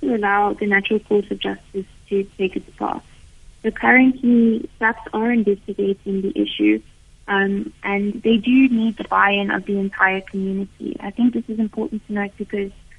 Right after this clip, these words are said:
oftentimes there is a lack of trust in the saps, and this could be due to corruption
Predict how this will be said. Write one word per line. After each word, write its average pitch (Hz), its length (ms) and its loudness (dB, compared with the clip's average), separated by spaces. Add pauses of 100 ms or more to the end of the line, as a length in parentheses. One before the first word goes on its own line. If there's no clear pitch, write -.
(220)
oftentimes 208 720 -2
there 196 260 -2
is 202 200 -8
a 208 60 -2
lack 196 320 -2
of 214 160 -6
trust - 260 -2 (120)
in 220 100 -2
the 214 160 -2
saps, - 340 0 (380)
and 220 100 4
this 233 140 0
could 262 180 2
be 233 140 0
due 214 260 -2 (160)
to 208 160 -4
corruption 214 680 0